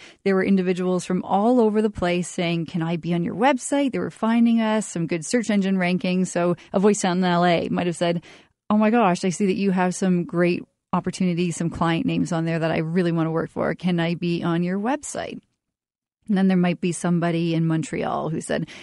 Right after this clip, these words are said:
"You know, I speak French, see that no one else on your site does. Can I be on your site?" So this just really started to make us think,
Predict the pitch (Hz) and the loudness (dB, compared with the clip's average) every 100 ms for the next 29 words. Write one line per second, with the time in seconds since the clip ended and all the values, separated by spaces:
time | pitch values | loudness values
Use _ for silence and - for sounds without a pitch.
0 | - - 185 208 240 269 - 175 190 - | -12 -2 2 2 2 -2 2 4 4 0
1 | - 185 190 170 190 175 208 208 170 165 | 0 0 2 2 2 2 2 2 0 2
2 | 165 160 165 175 214 - - - _ 185 | 0 0 2 2 0 -2 -18 -20 _ 0
3 | 165 226 196 156 - - - - - - | 4 4 4 0 -4 -6 -6 -6 -6 -10
4 | - 220 196 302 - 403 - 202 233 247 | -2 0 0 -2 0 -2 -2 0 2 2
5 | 208 - 196 185 196 196 190 190 - 170 | 0 -2 0 2 2 2 0 0 0 -2
6 | 170 - | -2 -6